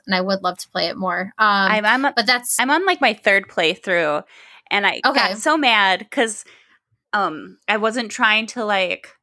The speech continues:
Speaker 2: read, like, "Oh, where do I find this, this, and this?" And I'm always missed the thing behind the fucking rock to get the last clue.
Speaker 1: Oh.
Speaker 2: So I could end with a full deck.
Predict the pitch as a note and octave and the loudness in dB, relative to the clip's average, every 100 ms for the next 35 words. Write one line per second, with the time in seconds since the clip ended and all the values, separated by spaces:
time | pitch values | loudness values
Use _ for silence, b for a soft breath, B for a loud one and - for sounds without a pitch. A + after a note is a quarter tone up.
0 | _ _ _ _ _ - A3+ G#3+ F#3 F#3+ | _ _ _ _ _ -14 -8 -6 -4 -4
1 | G3 F#3 F3+ F#3+ F3 F3 F#3 F#3+ F#3 F3+ | -2 -2 0 -2 -2 -2 -2 -2 -4 -4
2 | F3 - F#3 - F3 F3+ C#4+ - - _ | -10 -12 -14 -12 -8 -6 -6 -8 -14 _
3 | b b b b - G#3+ G3+ F#3 F3 F3 | b b b b -2 2 4 4 2 -2
4 | - - F#3 G3 F#3+ A3 B3 C#4 C4 A#3+ | -8 -4 -2 -2 0 2 4 2 -2 -2
5 | A3+ G#3+ G3+ - - - F#3 - A3 G3 | -4 -2 -4 -4 -6 -6 -8 -2 0 0
6 | F3+ E3+ F3 E3 E3+ E3+ - _ G3 - | -2 0 0 -2 -4 -8 -8 _ -8 -6
7 | G3+ F3+ E3+ D#3 - - E3+ D#3+ - D#3+ | -6 0 0 0 -6 -12 -10 -10 -6 -2
8 | D#3 D3+ - - - C#3+ B2 A#2+ _ _ | -2 -2 -6 -10 -8 -6 -6 -10 _ _
9 | _ _ _ _ _ _ _ - G#3+ G#3 | _ _ _ _ _ _ _ -6 0 0
10 | G#3 G3+ G3+ F#3+ E3+ F#3+ F3 F3 E3+ D#3+ | 0 -2 0 2 2 -2 -2 -2 -4 -8
11 | - F3 D3+ D3+ - - - | -4 -2 0 0 -2 -2 -10